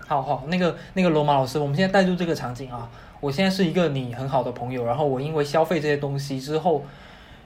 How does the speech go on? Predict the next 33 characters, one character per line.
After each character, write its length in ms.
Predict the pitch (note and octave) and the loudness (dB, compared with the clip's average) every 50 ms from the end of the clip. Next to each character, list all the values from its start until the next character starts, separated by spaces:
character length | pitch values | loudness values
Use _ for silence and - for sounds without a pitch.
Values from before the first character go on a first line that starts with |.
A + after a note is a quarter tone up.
| - - - - - - | -20 -20 -20 -20 -14 -6
呃， 280 | - C#3 C3 B2+ B2 - - | -4 -4 -2 -4 -6 -8 -4
可 140 | - - E3 | -2 0 2
能 120 | D#3+ F#3 | 4 4
我 120 | G#3+ F#3+ D3 | 4 4 4
自， 180 | - - A#3 | 2 -2 -6
自， 180 | G#3 - C#4 A3+ | -2 0 0 0
自 280 | - - - - C4+ G#3 | 0 -2 -4 -2 0 0
己 100 | D3 C3+ | 0 -2
是 80 | E3 | 0
赚 180 | D#3 - E3 D#3+ | 0 0 2 4
到 120 | E3 D#3 | 4 4
了 100 | C#3+ C3 | 4 2
钱， 240 | - - - B2+ B2 | 0 -4 -10 -10 -6
那 80 | C#3+ F3 | -4 -2
是 140 | F3+ F#3+ F#3 | -2 0 0
因 100 | F#3 F#3+ | 2 2
为 140 | F3+ F3+ F3+ - - - - - - - - | 2 0 0 -4 -8 -16 -20 -20 -20 -20 -20
疯 240 | - - G#3+ A3+ A#3+ | -2 2 4 4 4
狂 200 | A#3 - D3 C#3 | 4 2 0 2
的 80 | C#3+ D3 | 2 2
要 120 | D3+ D3+ | 2 2
消 180 | D3 - D#3+ D#3 | 2 2 0 2
费 140 | D#3+ E3 D3 | 2 0 0
这 80 | D#3 | 0
些 120 | D3+ D3 C#3+ | -2 -2 -4
东 160 | C#3+ C#3+ C#3 C#3 | -4 -6 -6 -6
西， 160 | - C#3 C3+ | -6 -8 -8
去 140 | - F3 E3+ | -8 -8 -4
追 180 | - E3+ E3 | -2 -2 -2
新 200 | E3 - - E3 E3 | -2 -2 -4 -4 -4
的 120 | D3+ C3+ | -4 -4
东 160 | C3+ C3 B2+ | -4 -6 -8
西， 260 | C#3 - - C3+ B2+ | -8 -8 -8 -8 -8